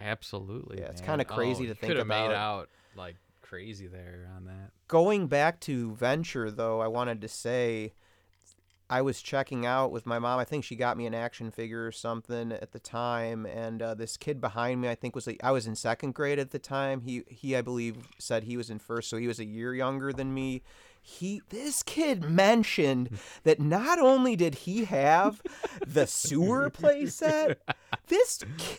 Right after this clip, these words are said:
Speaker 2: this motherfucker also had the fucking Technodrome.
Speaker 1: <laughs> Really? He had both, dude.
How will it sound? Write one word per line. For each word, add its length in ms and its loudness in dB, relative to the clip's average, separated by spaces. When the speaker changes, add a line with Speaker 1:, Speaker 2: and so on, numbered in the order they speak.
Speaker 2:
this 220 12
motherfucker 720 10
also 380 10
had 300 8
the 100 4
fucking 640 6
Technodrome. 600 2
Speaker 1:
<laughs> 0 -
Really? 600 6
He 180 4
had 440 0
both, 580 -6
dude. 680 -16